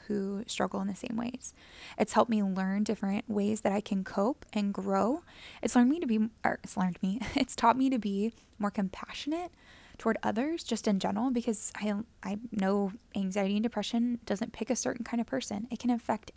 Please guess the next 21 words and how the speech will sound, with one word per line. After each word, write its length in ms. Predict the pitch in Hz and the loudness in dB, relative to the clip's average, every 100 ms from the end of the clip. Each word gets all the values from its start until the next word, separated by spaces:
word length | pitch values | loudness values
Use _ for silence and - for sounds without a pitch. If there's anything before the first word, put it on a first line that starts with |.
| - | -4
anyone 320 | 202 226 240 | 0 2 2
and 140 | 233 | 0
everyone. 400 | 214 196 208 233 - - - - - - - | -2 -8 -6 -6 -8 -18 -20 -20 -20 -20 -12
And 140 | - 185 | 0 2
so 80 | |
I 60 | 196 | 2
think 180 | 190 190 | 0 -2
about, 200 | 190 - | -2 -2
you 120 | 208 | -4
know, 180 | 180 180 - | -6 -10 -10
the 80 | 190 | -10
phrase, 400 | - 190 196 - | -4 -2 -2 -2
"Always 280 | 196 196 190 | -2 -2 -2
be 100 | 196 | -4
kinder 320 | - 214 214 | -4 -6 -4
than 140 | 214 208 | -4 -2
necessary." 640 | 196 226 226 233 240 220 - - | -2 -2 -2 -2 -4 -6 -10 -10
It's, 240 | 202 - - | -4 -4 -2
it's 260 | 208 - | 2 2
made 340 | 190 190 202 196 | 2 0 0 0
me 380 | 185 190 190 | -2 -2 -4